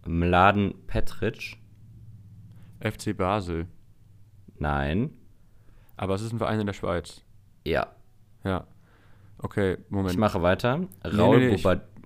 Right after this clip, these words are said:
Speaker 2: Okay. Raul Bobadilla kam vom, vom F C Zürich zu Gladbach, oder?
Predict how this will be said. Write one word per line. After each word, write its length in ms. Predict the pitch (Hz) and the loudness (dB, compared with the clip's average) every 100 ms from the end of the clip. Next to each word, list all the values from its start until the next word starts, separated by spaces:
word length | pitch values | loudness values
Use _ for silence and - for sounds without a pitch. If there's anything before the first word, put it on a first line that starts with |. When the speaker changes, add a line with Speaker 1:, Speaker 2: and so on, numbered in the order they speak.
| - _ - - | -20 _ -20 -16
Speaker 2:
Okay. 360 | 87 - 104 90 - - - - - - - - - - | -8 -2 0 -2 -8 -20 -20 -20 -20 -20 -16 -14 -14 -4
Raul 160 | 98 113 | 2 2
Bobadilla 640 | 113 101 101 104 131 143 | 2 0 0 0 2 2
kam 300 | 143 123 117 | 0 -2 -2
vom, 440 | 117 110 110 113 113 - _ _ - - - - - - - - - - - - - - - - | -2 -2 0 -2 -6 -14 _ _ -20 -20 -20 -20 -18 -14 -14 -16 -20 -20 -20 -20 -20 -20 -20 -20
vom 280 | - 104 95 | -8 -6 -4
F 180 | 110 | -4
C 180 | - 107 | -4 -6
Zürich 540 | 98 - 170 110 95 - | -6 -4 -2 0 -2 -4
zu 140 | - | -8
Gladbach, 440 | 90 90 - 82 - | -4 -4 -4 -8 -4
oder? 300 | 98 131 | -4 -4